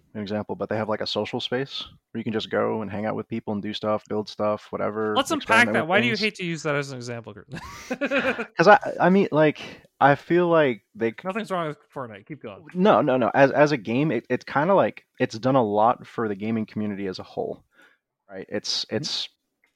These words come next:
Speaker 1: it's, it's given gamers a lot of positive exposure, and it, it's brought a lot of money and a lot of sponsorships into the scene.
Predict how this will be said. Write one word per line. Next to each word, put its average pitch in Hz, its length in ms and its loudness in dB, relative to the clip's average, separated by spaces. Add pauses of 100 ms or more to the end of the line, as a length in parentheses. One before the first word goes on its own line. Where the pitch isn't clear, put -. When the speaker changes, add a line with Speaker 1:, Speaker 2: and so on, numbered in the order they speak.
Speaker 1:
it's, - 260 -18 (1200)
it's 120 160 -14
given 147 280 2
gamers 123 380 2
a 101 220 -6
lot 110 240 6
of 107 200 -2 (120)
positive 98 640 -2
exposure, - 640 -10 (240)
and 104 120 -2
it, 101 200 -6
it's 107 200 -8
brought 104 320 0
a - 40 -4
lot 101 240 2
of 113 40 -2
money 107 340 -4
and 101 100 -6
a 98 40 -2
lot 98 380 -2
of 98 80 -2
sponsorships 92 680 -10
into - 140 -10
the 78 100 -14
scene. 92 280 -14